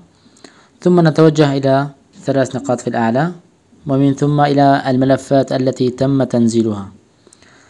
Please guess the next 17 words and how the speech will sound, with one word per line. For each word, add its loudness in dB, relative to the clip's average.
كما 0
ترون 0
هو -4
أول 0
تطبيق. -8
نقوم -2
بالضغط -2
على 0
تثبيت. -8
اسم -8
التطبيق -8
هو 0
قضيتي. -2
<clears throat> -6
تم 0
تثبيت -4
التطبيق. -6